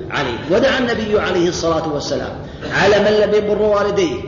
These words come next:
قال عليه، عليه الصلاة والسلام: "رغم أنفه"، ثم رغم أنفه، ثم رغم أنفه.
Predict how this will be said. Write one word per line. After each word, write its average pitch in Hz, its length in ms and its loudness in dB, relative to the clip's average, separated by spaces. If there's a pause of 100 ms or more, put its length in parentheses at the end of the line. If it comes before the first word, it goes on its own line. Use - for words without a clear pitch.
(340)
قال 160 120 2
عليه، 175 440 0
عليه 180 220 2
الصلاة 175 440 -2
والسلام: 165 480 0
"رغم 190 380 0
أنفه"، 180 800 -2
ثم 190 200 0
رغم 196 440 2
أنفه، 190 760 -2
ثم 202 200 0
رغم 196 420 2
أنفه. 202 680 0